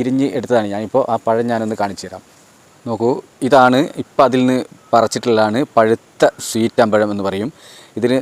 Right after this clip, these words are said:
നല്ല മധുരമാണ്. അതേപോലെ തന്നെ, ആ, ഒരു മാങ്ങയുടെ അതേ സ്മെല്ലാണ് ഇതിന്. നമുക്കിതൊന്ന് മുറിച്ച് നോക്കാം. ഇതിന് ഒരുപാട് ഔഷധ ഗുണങ്ങളുണ്ടെന്നും പറയപ്പെടുന്നു. അതുപോലെ തന്നെ നന്നായിട്ട് പോഷക ഗുണമുള്ള ഒരു പഴമാണ്.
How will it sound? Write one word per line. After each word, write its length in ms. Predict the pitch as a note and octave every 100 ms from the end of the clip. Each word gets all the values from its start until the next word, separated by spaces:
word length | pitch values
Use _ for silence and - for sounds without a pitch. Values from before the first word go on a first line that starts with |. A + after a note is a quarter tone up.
| -
നല്ല 240 | B2 B2+ C#3 C#3 - B2 A2+
മധുരമാണ്. 640 | A2 C3 C3 B2 G#2+ A#2 A2
അതേപോലെ 280 | A#2 B2+ B2+
തന്നെ, 180 | C3 C3+ - - - _ -
ആ, 40 | A#2+ A#2 A2 B2
ഒരു 120 | B2 A#2+ B2
മാങ്ങയുടെ 500 | A#2 A#2+ C#3 C3+ B2 A2+
അതേ 140 | A#2 A#2+ -
സ്മെല്ലാണ് 540 | A2 G#2+ A2+ A2+ G2
ഇതിന്. 180 | E2+ E2 - _
നമുക്കിതൊന്ന് 440 | A2 A#2 B2 B2+ B2+ B2
മുറിച്ച് 240 | A#2 A2 A#2+
നോക്കാം. 200 | G#2 G2+ G2+
ഇതിന് 180 | A2+ B2
ഒരുപാട് 300 | A#2+ B2+ C#3 A2+
ഔഷധ 260 | A#2+ B2+ C3 B2+ - - A2
ഗുണങ്ങളുണ്ടെന്നും 640 | A2 A#2+ C3+ B2 A#2+ A#2
പറയപ്പെടുന്നു. 380 | A2 G#2+ G#2+ G#2
അതുപോലെ 240 | G#2 A2+ A2+
തന്നെ 160 | A2+ A#2 A2
നന്നായിട്ട് 340 | G#2+ A#2 A2+ -
പോഷക 380 | - - A2+ A2+ G#2
ഗുണമുള്ള 360 | G#2+ A2+ A2 G#2 - - - -
ഒരു 100 | G#2 G2+
പഴമാണ്. 380 | G2+ G2+ G2+ G2